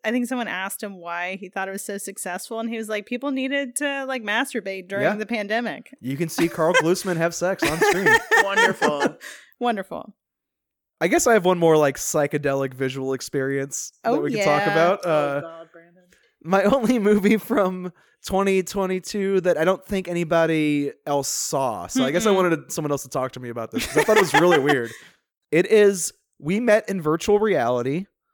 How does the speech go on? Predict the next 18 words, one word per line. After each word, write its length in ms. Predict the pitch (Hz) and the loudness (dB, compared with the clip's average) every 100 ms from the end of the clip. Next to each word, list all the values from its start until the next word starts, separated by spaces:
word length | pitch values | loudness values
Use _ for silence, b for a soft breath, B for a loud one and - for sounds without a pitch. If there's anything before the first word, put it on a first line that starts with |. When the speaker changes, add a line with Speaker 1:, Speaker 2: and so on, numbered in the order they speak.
| _ _ | _ _
Speaker 2:
Uh, 60 | 127 131 | -2 -2
it 60 | |
premiered 340 | - 165 175 180 | -2 -2 0 0
at 80 | - | -2
Sundance 720 | - 165 165 160 160 160 - | -2 -2 0 0 0 -2 -4
and 100 | 147 | -4
then 140 | 147 139 | -2 -2
went 140 | 139 | -4
straight 260 | - 147 151 | -4 -6 -6
to 80 | 127 | -8
H 200 | 139 - | -8 -6
B 160 | 135 | -2
O 140 | 131 127 | -2 -2
later 180 | 123 123 | -4 -6
in 60 | |
the 80 | 120 | -8
same 240 | - 120 120 | -12 -12 -8
year. 380 | 170 170 156 | -6 -6 -6